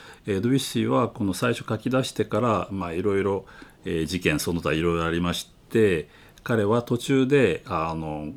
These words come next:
山を抜け出して、英仏海峡のジャージー島というところにですね、ちょっと旅立ったりしてるので、実際海を実際見てるんですね。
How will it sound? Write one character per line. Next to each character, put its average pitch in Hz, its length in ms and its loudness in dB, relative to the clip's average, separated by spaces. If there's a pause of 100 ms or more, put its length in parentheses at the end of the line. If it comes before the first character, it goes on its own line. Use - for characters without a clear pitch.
山 117 260 2
を 98 100 2
抜 92 140 0
け 120 100 2
出 127 140 2
し - 100 -6
て、 107 400 2 (440)
英 110 140 2
仏 - 200 -6
海 123 240 2
峡 101 460 2
の 107 500 4
ジ 95 180 0
ャ 135 120 4
ー - 20 0
ジ 139 140 2
ー 131 160 2
島 127 260 2
と 123 140 2
い 120 60 6
う 117 40 -2
と 127 120 -2
こ 117 100 2
ろ 95 80 2
に 78 80 0
で - 80 -2
す - 120 -2
ね、 98 280 2
ち - 80 -8
ょ - 20 0
っ - 20 -6
と - 80 -16
旅 92 180 -2
立 107 120 2
っ 113 120 0
た - 120 -2
り 85 80 0
し - 80 -8
て - 100 -2
る 87 120 0
の 73 140 -2
で、 87 340 2 (260)
実 95 220 -4
際 117 160 4
海 123 200 6
を 78 60 0
実 - 260 -2
際 80 40 -4
見 139 160 6
て - 100 4
る 64 120 -10
ん - 40 -18
で - 60 -20
す - 160 -8
ね。 135 200 2